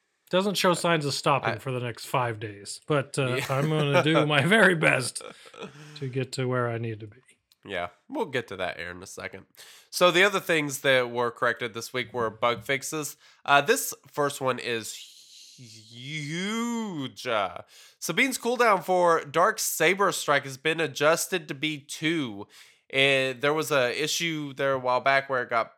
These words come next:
Speaker 2: pushed up to three, and,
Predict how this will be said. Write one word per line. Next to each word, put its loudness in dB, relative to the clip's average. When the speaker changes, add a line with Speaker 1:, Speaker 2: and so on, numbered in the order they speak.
Speaker 2:
pushed -8
up -6
to -20
three, -2
and, -2